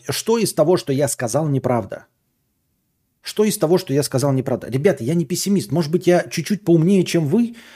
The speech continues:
дурачки в розовых очках? Ну, серьёзно, тот парень. Я не так уж и много день-, э, книжек прочитал в своей жизни. Реально немного. Но то, что я читал,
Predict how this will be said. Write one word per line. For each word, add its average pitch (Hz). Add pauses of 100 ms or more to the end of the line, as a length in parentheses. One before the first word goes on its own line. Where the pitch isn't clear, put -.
(140)
дурачки 151
в 139
розовых 147
очках? -
Ну, 143
серьёзно, 185
тот -
парень. 117 (560)
Я 165 (100)
не 151
так 226
уж 208
и -
много 196
день-, 175
э, 151
книжек 160
прочитал 123
в -
своей 104
жизни. 92 (920)
Реально 202
немного. 156 (360)
Но 151
то, 196
что -
я 175
читал, 160